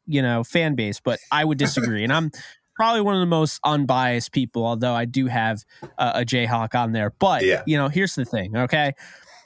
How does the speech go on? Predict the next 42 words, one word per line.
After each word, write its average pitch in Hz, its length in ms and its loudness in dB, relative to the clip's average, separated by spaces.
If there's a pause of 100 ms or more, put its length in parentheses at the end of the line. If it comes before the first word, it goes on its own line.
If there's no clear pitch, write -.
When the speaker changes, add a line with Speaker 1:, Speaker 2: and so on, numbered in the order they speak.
(220)
Speaker 1:
With 180 260 0
Isaiah 175 360 2
McGuire, 151 560 2 (180)
underrated. 139 720 0 (100)
Like 160 280 2
you 190 80 0
mentioned, 131 500 -2
great 143 600 0
build. 110 320 -2
He's 190 220 -4
got 170 200 2
a 139 100 0
great 143 600 0
build 131 280 0
for 127 120 -2
a 117 60 -2
three 127 260 -4
four 117 240 -2
outside 107 400 -2
linebacker. 101 580 -4
I 131 80 0
saw 180 160 0
Speaker 2:
Mm-hmm. 160 80 -6
Speaker 1:
too 180 140 -2
many 175 160 0
people 147 240 -2
saying, 139 360 0 (260)
"No, 165 320 2
he's 160 200 0
just - 180 -6
gonna 190 160 2
play 165 160 2
four 156 240 0
three 143 220 -2
defensive 127 520 -2
end." 127 300 0 (440)
I 151 120 2
feel 190 260 0
like 170 200 0
we're 165 100 4
forgetting 139 580 0
what 127 200 0